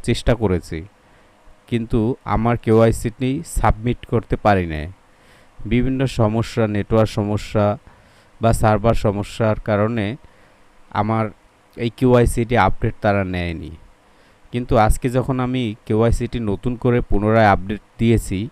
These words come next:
বা সাবমিট করেছি, আজকে তারা সাবমিট নিয়েছে। আমার আগের যে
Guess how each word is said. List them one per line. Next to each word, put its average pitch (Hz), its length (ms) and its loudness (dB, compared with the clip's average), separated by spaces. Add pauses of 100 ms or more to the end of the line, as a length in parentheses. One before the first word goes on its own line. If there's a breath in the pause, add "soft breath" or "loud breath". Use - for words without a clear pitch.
(560 soft breath)
বা 110 120 4
সাবমিট 110 480 2
করেছি, 110 480 0 (540 soft breath)
আজকে 135 440 2
তারা 120 280 4
সাবমিট 104 460 0
নিয়েছে। 101 480 -2 (920 soft breath)
আমার 120 220 0
আগের 120 420 0
যে 123 300 0